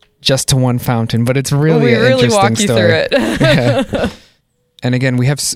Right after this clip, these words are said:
Speaker 1: we have so many episodes in this series already and so many more in store on such a, a, a wide array of topics.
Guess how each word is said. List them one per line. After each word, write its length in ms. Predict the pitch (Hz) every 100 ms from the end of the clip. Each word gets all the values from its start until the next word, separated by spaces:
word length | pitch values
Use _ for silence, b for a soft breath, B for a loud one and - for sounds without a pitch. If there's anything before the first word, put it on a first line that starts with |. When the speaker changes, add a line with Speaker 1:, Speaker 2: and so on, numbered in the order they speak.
| -
Speaker 1:
we 80 | 120
have 120 | 117
so 120 | 185
many 220 | 175 123
episodes 440 | 123 - 123 117 110
in 60 |
this 120 | 113 -
series 340 | 120 110 107
already 340 | 107 113 110 107
and 100 | 110
so 180 | 135
many 220 | 135 123 113
more 320 | 113 113 113
in 220 | - 104
store 500 | - - 120 113 107
on 120 | 110
such 200 | 113 185
a, 260 | 143 - - -
a, 440 | 110 - 107 101
a 80 | 107
wide 380 | 104 117 127 123
array 400 | 117 107 131 123
of 180 | - -
topics. 580 | - 139 - 120 -